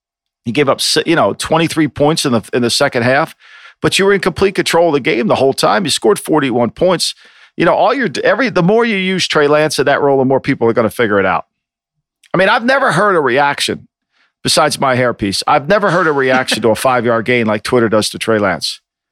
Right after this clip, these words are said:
Like, it's, like, fucking unbelievable. Everybody go, "Think five, oh, it's Trey Lance, it's five-yard, oh my God."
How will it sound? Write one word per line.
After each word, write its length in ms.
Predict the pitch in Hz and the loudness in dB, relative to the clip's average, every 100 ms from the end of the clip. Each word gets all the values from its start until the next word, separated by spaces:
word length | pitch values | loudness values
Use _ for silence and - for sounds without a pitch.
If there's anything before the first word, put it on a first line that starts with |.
| _ - | _ -4
Like, 160 | 165 | 0
it's, 180 | 233 - | 0 0
like, 120 | 240 | 0
fucking 280 | - 208 220 | 0 -2 0
unbelievable. 640 | 247 269 302 330 311 160 - - - | 0 0 2 2 2 0 -2 -14 -2
Everybody 260 | 262 285 - | 0 0 0
go, 40 | |
"Think 120 | 427 | -2
five, 160 | 359 403 | 0 2
oh, 320 | 403 466 466 453 | 4 4 4 2
it's 100 | - | 0
Trey 140 | 415 | 2
Lance, 300 | 427 440 440 | 4 2 2
it's 120 | - - | -2 0
five-yard, 440 | 392 403 415 403 | 2 2 2 4
oh 120 | 415 453 | 2 2
my 160 | 453 | 2
God." 480 | 415 370 370 349 | 2 2 2 0